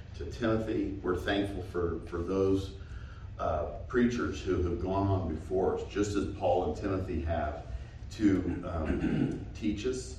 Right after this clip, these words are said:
and lead us and guide us. Father, we're,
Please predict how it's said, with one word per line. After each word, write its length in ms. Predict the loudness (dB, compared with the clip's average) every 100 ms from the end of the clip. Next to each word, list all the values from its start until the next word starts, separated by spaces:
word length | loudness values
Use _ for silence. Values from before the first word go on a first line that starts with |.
| -8 -4
and 220 | -4 -2
lead 260 | 0 0
us 160 | 0 -2 -2 -8 -6
and 180 | -4 0
guide 300 | 2 2 2
us. 260 | 0 -4 -10 -10 -10 -12 -12 -12 -10 -8 -2
Father, 360 | 0 2 2 0 -4 -8 -6
we're, 360 | 0 2 2